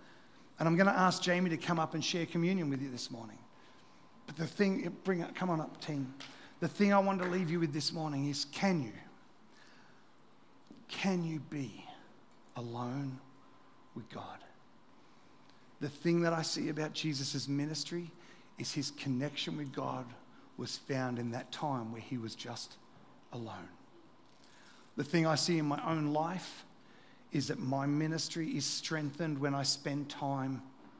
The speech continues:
alone. I'm gonna give you one more as I'm walking off. How many people have one of these or a phone?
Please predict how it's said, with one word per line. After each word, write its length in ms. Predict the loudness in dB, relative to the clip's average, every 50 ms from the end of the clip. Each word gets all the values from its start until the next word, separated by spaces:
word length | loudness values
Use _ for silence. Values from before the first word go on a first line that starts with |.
| -20 -20 -20 -20 -20 -20 -20 -14 -10
alone. 400 | -8 -6 -6 -6 -8 -8 -10 -12 -16 -18 -20 -20 -20 -20 -20 -20 -20 -20 -20 -20 -20 -20 -20 -20 -20 -20 -20 -20 -18 -8 -4
I'm 60 | 0
gonna 100 | 0 2
give 160 | 2 2 2
you 80 | 2 2
one 140 | 2 2
more 200 | 2 2 0 0
as 120 | -2 -2 0
I'm 100 | 0 0
walking 260 | 0 0 -2 -4 -4
off. 280 | -4 -4 -8 -12 -14 -14 -6 -2
How 80 | 0
many 140 | 2 2 2
people 320 | 4 4 2 4 2 0
have 180 | 0 0 2 2
one 100 | 2 2
of 60 | 4
these 440 | 4 4 4 2 2 -2 -4 -8 -10 -12 -6
or 160 | -2 -2 -2 -2
a 60 | -2
phone? 400 | 0 0 2 2 0 -2 -4